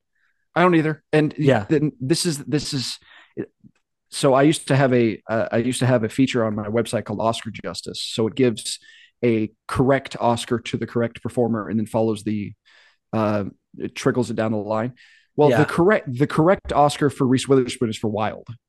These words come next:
Speaker 2: Yes.
Speaker 1: And then, then that takes it away from two thousand four. And then I forget what the consequences are,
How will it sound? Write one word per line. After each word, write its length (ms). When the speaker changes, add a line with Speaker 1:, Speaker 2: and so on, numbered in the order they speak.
Speaker 2:
Yes. 540
Speaker 1:
And 180
then, 300
then 380
that 260
takes 240
it 40
away 180
from 120
two 140
thousand 220
four. 360
And 120
then 220
I 120
forget 260
what 100
the 160
consequences 800
are, 260